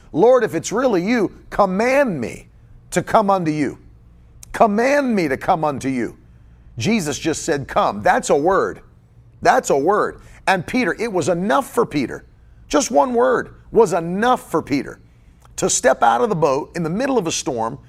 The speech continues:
to begin to do the impossible. And he's moving forward toward Jesus, toward the Word made flesh, by faith that came from the Word. But I want you to see, this is what happens to every person.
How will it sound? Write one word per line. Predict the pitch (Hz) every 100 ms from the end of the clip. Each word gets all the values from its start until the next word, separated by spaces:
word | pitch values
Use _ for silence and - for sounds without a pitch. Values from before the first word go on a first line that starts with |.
| - - -
to | -
begin | 165 180 277 247
to |
do | 180 208
the | 165
impossible. | 156 123 135 113 - 104 - - - - -
And | 196
he's | 185
moving | 143 220 294 220 202
forward | - 254 254 160 120 117 - -
toward | - 262 247
Jesus, | 147 151 143 170 175
toward | - 226 202
the |
Word | 180 190 202
made | 180 202 156
flesh, | 143 127 143 - - - -
by | 107 170
faith | 160 - 269 220 147 190 - - - _ _ - - - -
that | 156 185 -
came | 240 233 156 170 180 - - _ -
from | - - 202
the | 208
Word. | 233 233 - - - - - - -
But | 180
I | 196
want | 214 185
you |
to | 180
see, | - 196
this | 190 190
is | 165
what | 185
happens | 170 185 202 180
to | - -
every | - 120
person. | - 143 110 -